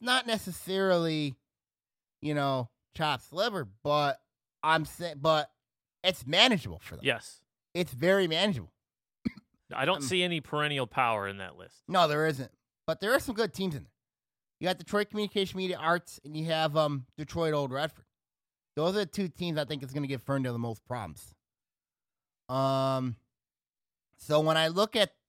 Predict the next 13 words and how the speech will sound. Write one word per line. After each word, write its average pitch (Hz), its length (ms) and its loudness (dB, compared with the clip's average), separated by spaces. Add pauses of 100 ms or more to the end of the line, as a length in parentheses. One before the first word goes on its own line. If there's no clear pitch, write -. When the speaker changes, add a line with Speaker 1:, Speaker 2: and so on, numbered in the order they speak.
(160)
Speaker 1:
the 165 120 2
hire 170 360 2
of 143 120 -2
Paris, 160 440 -2
I 143 100 -4
think 175 280 -4 (100)
that, 151 260 4
um, 139 320 2 (1040)
he's 185 200 -2
gonna 180 220 0
get 160 200 -6
that 156 180 -2
program. 147 680 0